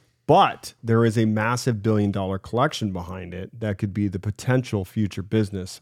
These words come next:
for the auction house. So Christie's, they have to keep their client happy.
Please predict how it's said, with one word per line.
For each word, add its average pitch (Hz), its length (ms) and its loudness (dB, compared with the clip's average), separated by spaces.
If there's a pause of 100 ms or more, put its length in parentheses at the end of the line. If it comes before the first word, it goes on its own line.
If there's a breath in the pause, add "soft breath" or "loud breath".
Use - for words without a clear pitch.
(100)
for 104 160 -6
the 95 140 -4
auction 143 440 -2
house. - 380 -16 (360 soft breath)
So 151 180 2
Christie's, 123 920 -2 (380)
they 135 220 6
have 156 240 2
to 131 80 -2
keep 113 280 -2
their 107 100 0
client 170 460 0
happy. 92 400 -12